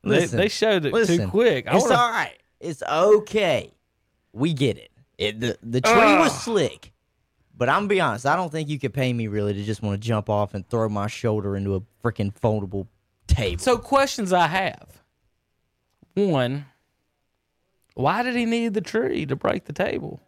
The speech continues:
Speaker 2: Could he not just get, like
Speaker 1: I mean, he's a professional athlete, first of all. He could jump up in the air and land on the table. Second of all,
Speaker 2: Well, they usually
Speaker 1: any of us
Speaker 2: jump
Speaker 1: could
Speaker 2: off
Speaker 1: jump on the
Speaker 2: high.
Speaker 1: air and land on a
Speaker 2: They
Speaker 1: table.
Speaker 2: usually jump from high
Speaker 1: Is that, is,
Speaker 2: areas.
Speaker 1: is that, is that the key? You
Speaker 2: I
Speaker 1: gotta
Speaker 2: think
Speaker 1: do
Speaker 2: you
Speaker 1: that?
Speaker 2: probably gotta have some good momentum coming down on that.
Speaker 1: Shit.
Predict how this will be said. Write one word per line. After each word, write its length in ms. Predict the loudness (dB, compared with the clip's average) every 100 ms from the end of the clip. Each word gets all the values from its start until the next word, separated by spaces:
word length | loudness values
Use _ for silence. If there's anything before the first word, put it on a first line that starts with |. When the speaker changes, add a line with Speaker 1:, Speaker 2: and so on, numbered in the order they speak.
| _ _ _ _ _ _ -4
Speaker 2:
Could 140 | -2
he 80 | 0
not 180 | -2 -4
just 160 | -6
get, 220 | -6 -6 -6 -8 -8
like 200 | -8 -6 -2
Speaker 1:
I 60 |
mean, 120 | 0 0
he's 100 | -2
a 40 |
professional 540 | -10 -2 -2 -2 -4
athlete, 520 | -2 -2 -4 -12 -12 -2
first 280 | 0 0
of 60 | -6
all. 180 | -8 -6
He 140 | -4
could 240 | -4 -6 -2
jump 240 | 0 0
up 120 | -2
in 100 | -4
the 100 | -4
air 300 | -2 -2 -2
and 200 | -6 -8 -8
land 200 | -8 -8
on 40 | -8
the 60 |
table. 420 | -4 -4 -4 -10 -16 _ _ -6
Second 360 | 2 2 2
of 80 | 0
all, 300 | 0 0 -4 _ _ _ -2
Speaker 2:
Well, 120 | 2
they 140 | 4
usually 320 | 4 4 6 6
Speaker 1:
any 60 |
of 60 | 6
us 40 | 4
Speaker 2:
jump 160 | 2
Speaker 1:
could 80 | 2
Speaker 2:
off 100 | 4
Speaker 1:
jump 180 | 4 4
on 160 | 2 2
the 60 |
Speaker 2:
high. 40 | 4
Speaker 1:
air 200 | 4 2
and 120 | 0
land 220 | 0 0
on 140 | -2 -2
a 60 |
Speaker 2:
They 220 | 0 2 2
Speaker 1:
table. 120 | 2
Speaker 2:
usually 300 | 2 2 0
jump 300 | 0 -2 -2
from 160 | -4 0
high 160 | 2
Speaker 1:
Is 60 | 4
that, 160 | 6 6
is, 60 |
Speaker 2:
areas. 220 | 6 4 4
Speaker 1:
is 120 | 2
that, 140 | 0
is 60 | 2
that 200 | 2 0
the 60 | -4
key? 280 | -8 -6 0
You 100 | 2
Speaker 2:
I 40 |
Speaker 1:
gotta 100 | 4
Speaker 2:
think 160 | 4 4
Speaker 1:
do 60 |
Speaker 2:
you 40 | 4
Speaker 1:
that? 80 | 4
Speaker 2:
probably 220 | 2 2
gotta 160 | 2 2
have 220 | 2 0
some 240 | -2 -2
good 180 | 0 0
momentum 560 | 0 0 0 -2 -4 -2
coming 280 | -2 -2 0
down 320 | 0 0 0
on 200 | -2 -2
that. 60 |
Speaker 1:
Shit. 600 | -2 -2 -4 -6 -8 -14